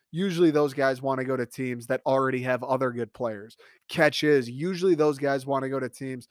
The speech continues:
that are located in New York or in Los Angeles. N F L, you can, you can bring in five, six guys, improve a roster overnight. You really can. It's one of my favorite parts about the league.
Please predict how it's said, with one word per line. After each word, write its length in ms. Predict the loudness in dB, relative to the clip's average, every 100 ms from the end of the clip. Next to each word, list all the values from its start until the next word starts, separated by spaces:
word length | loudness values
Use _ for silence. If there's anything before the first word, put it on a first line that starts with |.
| _ _ -4
that 120 | 0
are 100 | 0
located 600 | 2 2 2 0 0 -2
in 140 | -4
New 160 | -4 -4
York 480 | 0 0 0 -6 -18 -2
or 200 | 0 2
in 120 | 0
Los 280 | 0 0 0
Angeles. 580 | -6 -6 -10 -16 -18 -20 _ _ _ _ _ _ _ _ 2
N 120 | 2
F 220 | 2 2
L, 260 | 2 2 -2 -8
you 160 | -6
can, 340 | -2 -2 -4 -8
you 200 | -6 -4
can 360 | -2 -4 -4 -10 -6
bring 260 | -2 0 0
in 160 | -6
five, 380 | -6 -4 -2 -2
six 260 | -6 -6 -6
guys, 460 | -4 -2 -4 -6 _ _ _ _ _ _ _
improve 380 | -2 0 -2 -2
a 60 | 0
roster 440 | 2 2 0 0
overnight. 480 | 0 -2 -10 -12 -16 _ _ _ _
You 120 | -4
really 280 | 2 4 4
can. 300 | 0 -4 -4 -8 _ _ _
It's 100 | 0
one 120 | 4
of 40 |
my 100 | 2
favorite 460 | 2 2 2 2 -2
parts 300 | -2 -2 -2
about 280 | -2 -2 -4
the 80 |
league. 340 | -6 -6 -8